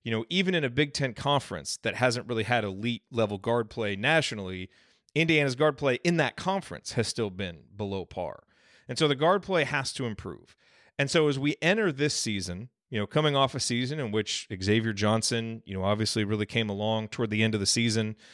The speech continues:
uh, and is, you know, the best pure point guard Indiana has had since Yogi Ferrell. Now you add to that the highest ranked recruit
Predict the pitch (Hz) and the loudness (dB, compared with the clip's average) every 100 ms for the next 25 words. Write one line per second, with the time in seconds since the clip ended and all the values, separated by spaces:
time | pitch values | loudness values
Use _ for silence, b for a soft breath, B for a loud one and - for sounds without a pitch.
0 | B - 101 104 104 - 101 101 95 - | B -6 -2 0 0 -2 -4 -2 -4 -8
1 | - 101 101 101 98 107 - - 107 - | -10 -4 -4 -2 0 0 -2 -6 -6 -4
2 | 98 104 104 110 107 98 104 104 95 92 | -6 -6 -2 0 0 0 0 0 -2 0
3 | 101 107 113 - 107 104 - 107 113 104 | 2 2 0 -4 -4 -4 -6 -4 -4 -4
4 | - 156 139 104 101 B B B 131 156 | 0 2 4 2 -2 B B B 2 4
5 | 143 - 151 208 170 131 127 135 127 110 | 2 0 2 2 -2 0 0 2 -2 -4
6 | - 151 170 180 - 135 143 147 135 117 | 2 2 2 -2 -6 -2 -2 -4 -10 -14
7 | - 127 110 | -8 -6 -6